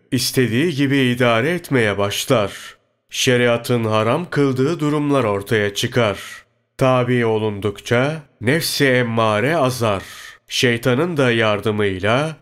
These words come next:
nefsin sahibi isyankâr olur. Allah korusun, nefs ve şeytan,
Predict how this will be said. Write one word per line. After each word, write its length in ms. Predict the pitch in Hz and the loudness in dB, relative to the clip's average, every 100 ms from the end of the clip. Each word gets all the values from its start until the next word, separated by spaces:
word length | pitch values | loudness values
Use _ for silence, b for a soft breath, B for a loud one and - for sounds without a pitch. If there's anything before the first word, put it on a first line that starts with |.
| _ | _
nefsin 500 | 104 117 113 - 127 | -2 0 0 -2 -2
sahibi 640 | 160 - 139 131 131 123 127 | -2 0 2 2 2 2 2
isyankâr 840 | 117 - 127 120 117 127 117 101 | 0 -2 0 0 0 0 2 2
olur. 340 | 101 101 107 - - - _ _ _ - | 0 0 -2 -6 -14 -20 _ _ _ -2
Allah 420 | 139 151 156 131 - | 0 2 -2 -4 -2
korusun, 800 | 110 101 - - 117 98 87 87 _ 110 | -2 -2 -4 -2 -2 -2 -8 -14 _ -2
nefs 360 | 143 170 - | -2 -2 -2
ve 160 | 127 110 | 0 0
şeytan, 720 | - 120 101 101 117 135 165 | 0 0 0 0 0 0 -6